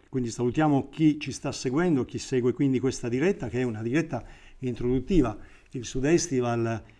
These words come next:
è soprattutto incontro con gli autori, incontro con gli attori, con tutte le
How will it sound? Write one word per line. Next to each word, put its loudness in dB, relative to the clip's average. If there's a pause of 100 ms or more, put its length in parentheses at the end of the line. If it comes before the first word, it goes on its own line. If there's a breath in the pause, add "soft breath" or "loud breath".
(160)
è 4
soprattutto 2
incontro 2
con 0
gli 2
autori, 0
incontro -8
con -4
gli -4
attori, -4
con -8
tutte -10
le -4